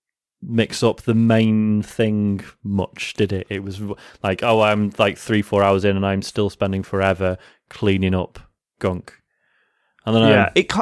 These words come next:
Speaker 2: it kind of, yeah, I, yeah, yeah, and I just thought, "Okay, I get it,"
Speaker 1: Mm,
Speaker 2: like,
Speaker 1: yeah.
Speaker 2: quite early
Speaker 1: Yeah.
Speaker 2: on.
Speaker 1: Yeah, yeah, yeah.
Speaker 2: And then it didn't feel like it did enough after that. But
Speaker 1: Mm.
Speaker 2: it, the thing with Microsoft, and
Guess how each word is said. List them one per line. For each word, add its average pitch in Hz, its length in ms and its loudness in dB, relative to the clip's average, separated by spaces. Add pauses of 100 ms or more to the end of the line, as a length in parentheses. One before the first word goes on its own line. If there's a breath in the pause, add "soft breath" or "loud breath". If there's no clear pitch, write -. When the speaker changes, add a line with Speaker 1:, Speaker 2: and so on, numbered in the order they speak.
Speaker 2:
it 214 180 -2
kind 285 280 -2
of, - 240 -12
yeah, 139 320 0
I, 175 80 0
yeah, 175 220 0
yeah, 175 360 0
and 160 100 2
I 165 60 4
just 160 240 -4
thought, 165 300 0 (100)
"Okay, 151 480 0
I 135 80 -2
get 139 380 -4
it," 110 160 -10
Speaker 1:
Mm, 101 240 2
Speaker 2:
like, 127 220 -2 (100)
Speaker 1:
yeah. 107 120 0
Speaker 2:
quite 131 340 0 (220)
early 131 280 2
Speaker 1:
Yeah. 143 60 4
Speaker 2:
on. 120 220 -2
Speaker 1:
Yeah, 104 100 0
yeah, 95 340 0
yeah. 90 100 -8 (160)
Speaker 2:
And 123 160 0
then 127 100 2
it 123 120 0
didn't 131 160 -2
feel 131 160 -4
like 117 160 -2
it 120 60 -6
did 127 120 -8
enough 127 240 -6
after 139 240 -2
that. 107 220 -8
But 131 200 2
Speaker 1:
Mm. 90 180 -8 (1160 loud breath)
Speaker 2:
it, - 140 -2
the 160 160 2
thing 302 280 0
with 262 300 0
Microsoft, 202 540 0 (100)
and 156 140 -2